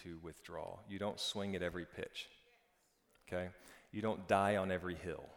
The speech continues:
I was reminded this last week that Jesus didn't die on every hill. He died upon a hill, and it was the hill of Calvary.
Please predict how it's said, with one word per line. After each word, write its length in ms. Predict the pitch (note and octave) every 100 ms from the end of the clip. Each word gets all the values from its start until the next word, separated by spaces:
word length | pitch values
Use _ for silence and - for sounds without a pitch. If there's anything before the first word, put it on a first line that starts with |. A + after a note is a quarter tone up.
| - _ _ - - - -
I 40 |
was 120 | F2+
reminded 300 | F#2+ G2 G2+
this 160 | F#2 -
last 260 | G2 F#2 -
week 160 | G2
that 120 | E2
Jesus 440 | E2+ G2+ G2+ F2+ -
didn't 340 | G2+ F#2+ F#2
die 280 | F2 F#2 F2+
on 140 | E2+
every 240 | F2 E2 E2
hill. 320 | F#2+ F2 D2+
He 160 | - G#2+
died 300 | F2+ F#2+ B2+
upon 280 | F2 E2 D2+
a 80 | D2
hill, 260 | D2 D2 D#2 _ _ _ _
and 120 | F2
it 80 | D#2+
was 120 | F2
the 80 | E2+
hill 180 | F#2+ F2
of 100 | -
Calvary. 500 | A2+ A2 G2 -